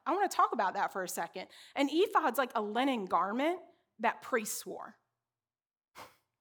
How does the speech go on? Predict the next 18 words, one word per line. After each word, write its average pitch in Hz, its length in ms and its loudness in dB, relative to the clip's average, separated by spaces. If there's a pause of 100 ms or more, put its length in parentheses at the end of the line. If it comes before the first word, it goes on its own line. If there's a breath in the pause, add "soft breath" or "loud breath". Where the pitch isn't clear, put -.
(1400)
What 311 260 4
did 320 220 0
David 226 360 0
ask - 360 -8
for? 175 300 -12 (800)
He 302 140 0
is 247 140 -2
not 233 220 4
a 214 40 -4
priest. - 520 -14 (380)
He 233 120 -4
is 214 100 -4
not 214 220 0
from 208 140 -4
the 208 60 -6
tribe 190 300 -6
of 202 100 -8
Levi. 175 340 -10